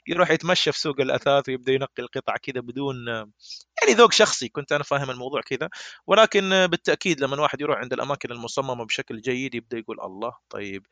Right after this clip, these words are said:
ليش هذا يختلف كثيرا عن التصاميم القديمة مثلا؟" فشديت انتباهي على مواضيع، وقلبنا يعني قدر إمكاننا وقدر الوقت إنه قلبنا معك مواضيع مختلفة في التصاميم،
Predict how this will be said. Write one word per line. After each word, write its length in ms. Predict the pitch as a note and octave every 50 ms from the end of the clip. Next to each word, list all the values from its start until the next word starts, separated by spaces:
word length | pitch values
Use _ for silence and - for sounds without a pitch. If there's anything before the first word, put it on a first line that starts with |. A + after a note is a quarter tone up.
| _ - - _ _ _ _ _
ليش 300 | - A#2+ C#3 C#3 - -
هذا 140 | C3 B2+ A#2
يختلف 400 | B2 A#2 - - C#3 B2 A#2 - -
كثيرا 460 | - A2+ - C#3 B2+ B2 A#2+ A2 G#2 G2+
عن 260 | F2 F#2 G#2+ G#2+ G#2+ _ _ - - - _ _ _ - A2
التصاميم 540 | G#2+ _ - B2 - - C3 A#2+ B2 A2 G#2
القديمة 480 | G2+ - - A2 G#2 G#2+ G#2+ F#2+ G2
مثلا؟" 360 | F#2+ A2 A2+ - G#2 F#2 A#2+ - _ - - - - - - _ _
فشديت 1300 | _ - - C#3 C3 B2+ B2 B2 B2 B2 A#2+ A#2+ A#2+ A#2 A#2 A#2 A2+ - - - C#3 B2+ B2+ C#3+ C3+ -
انتباهي 420 | B2+ A2 - C3+ A#2+ C3+ B2 A#2+
على 180 | A2 G2 A#2 A#2
مواضيع، 420 | A2+ A#2 A#2 A#2 - B2+ B2+ B2
وقلبنا 560 | A2+ C3 - F#3+ G#3+ A#3+ B3+ G3+ G3+ G3+ F#3 F3
يعني 180 | D#3 C#3+ D#3+
قدر 480 | D#3 F3 F3+ D3 D3+ D3 C#3 B2+ B2 C3
إمكاننا 480 | C3 C3+ - C#3+ C#3 C3+ C3 B2 A#2
وقدر 320 | A2+ A2 B2+ C3+ B2 B2 A#2
الوقت 360 | A2+ A2+ B2+ C#3+ C#3 _ -
إنه 400 | B2 B2 A#2+ A#2+ A#2+ A#2+ A2+ A2+
قلبنا 380 | A2 B2 A#2+ B2+ C3+ C3 B2 A#2
معك 280 | A2+ A#2 C3 - -
مواضيع 280 | A#2+ A#2 A#2 C3 A#2+ G2+
مختلفة 500 | A2 A2 - - - B2 A#2 - - G2
في 100 | - -
التصاميم، 500 | A2 - - - - A2+ A#2+ C#3 C#3+